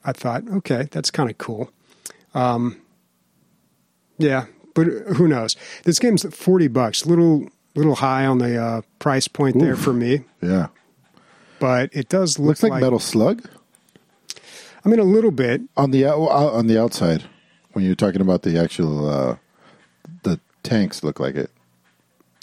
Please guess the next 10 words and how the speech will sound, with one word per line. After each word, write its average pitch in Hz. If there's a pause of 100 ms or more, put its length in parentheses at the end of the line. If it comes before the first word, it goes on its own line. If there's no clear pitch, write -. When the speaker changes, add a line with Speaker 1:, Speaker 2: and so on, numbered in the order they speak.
(720)
Speaker 2:
But 98 (120)
when 104
you're 98
talking 110
about 95
the -
characters, 87
yeah, 82 (600)
hand-drawn 92 (180)
art. 95